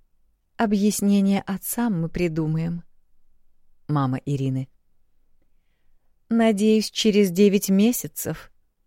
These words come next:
у нас будет повод всем собраться ещё раз". Мама Виктора. "Больше никаких свадеб", заявил муж,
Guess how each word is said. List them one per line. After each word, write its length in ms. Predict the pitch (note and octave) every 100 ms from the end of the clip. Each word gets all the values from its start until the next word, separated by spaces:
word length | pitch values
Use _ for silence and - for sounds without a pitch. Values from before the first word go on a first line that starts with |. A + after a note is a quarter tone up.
| _
у 100 | C#4
нас 260 | C#4 C4 A3
будет 440 | F3 E3+ E3 -
повод 340 | F3 D#3+ F3+
всем 360 | - - E3+ E3
собраться 540 | D#3+ E3 E3+ D#3+ -
ещё 420 | D#3+ D#3+ - D#3+ D3
раз". 320 | D#3+ - - _ _ _ _ _ _ _ _ _ _
Мама 480 | C3+ C#3 D3+ E3 D3+
Виктора. 560 | B2+ A#2+ - B2+ B2 - _ _ _ _ _ _ _ _ _ _ _ _ _ _ _ _ _ _ _ _ _ _ _ _ -
"Больше 580 | D#3+ C#3+ F3+ G3+ - G3+
никаких 580 | G3 G3+ G#3 G3+ G3 -
свадеб", 600 | - E3 D#3 A#2+ B2 - - - - _ _ _ _ _ -
заявил 560 | D3+ D#3+ D3+ D3 C#3+
муж, 300 | D3 E3 -